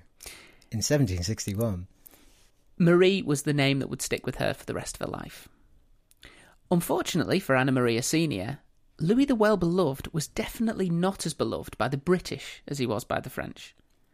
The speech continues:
Speaker 2: with the two nations being in the middle of the Seven Years' War when she conceived Marie.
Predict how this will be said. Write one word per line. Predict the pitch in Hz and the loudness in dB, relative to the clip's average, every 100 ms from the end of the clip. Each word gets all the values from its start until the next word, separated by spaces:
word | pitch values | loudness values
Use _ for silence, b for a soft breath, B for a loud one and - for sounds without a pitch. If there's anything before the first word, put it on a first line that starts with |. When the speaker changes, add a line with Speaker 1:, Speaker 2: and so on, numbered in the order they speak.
| b b b b | b b b b
Speaker 2:
with | 160 143 | -4 -4
the | |
two | - 214 | 0 2
nations | 269 143 - 135 | 2 2 -2 -4
being | - 135 | -2 0
in | 139 | 0
the | 139 | 0
middle | 160 120 - | 0 -2 -4
of | 135 | -8
the | 143 | -4
Seven | - 208 233 240 | 0 2 2 2
Years' | 214 214 196 | 4 2 0
War | 180 151 120 - _ _ - | 0 0 -2 -6 _ _ -4
when | 127 | -2
she | - 170 | -2 -6
conceived | 185 - 113 127 - | -4 -2 -4 -6 -6
Marie. | 131 135 139 | -2 0 -2